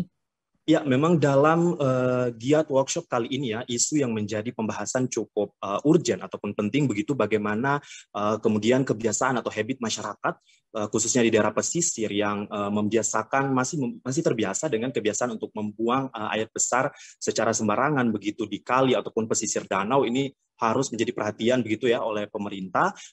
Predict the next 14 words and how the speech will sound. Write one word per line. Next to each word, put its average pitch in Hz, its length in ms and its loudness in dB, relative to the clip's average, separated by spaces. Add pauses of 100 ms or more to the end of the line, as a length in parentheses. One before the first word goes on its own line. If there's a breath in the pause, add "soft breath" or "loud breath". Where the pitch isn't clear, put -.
Kemudian, 110 560 0
eh, 113 160 -6
memang 117 240 2
unicef 117 560 0 (160)
terus, 123 320 -2
eh, - 80 -8
menjadikan 107 400 -2
isu 113 240 -4
ini 113 80 -2
sebagai 117 320 -2
fokus - 320 -2
utama 123 400 0
ya 127 80 -4
dalam, 120 640 0